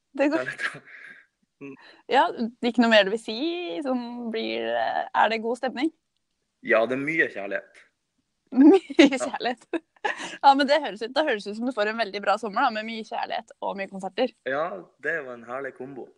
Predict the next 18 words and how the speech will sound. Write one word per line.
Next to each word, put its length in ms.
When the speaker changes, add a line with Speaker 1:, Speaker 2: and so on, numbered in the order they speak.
Speaker 1:
Og 180
kanskje 340
også 180
da 220
materiale 480
til 140
nye 160
låter? 300
Speaker 2:
Ja, 320
ja, 140
det, 160
man 140
trenger 300
jo 260
kjærlighet 460
for 120
å 120
skrive. 400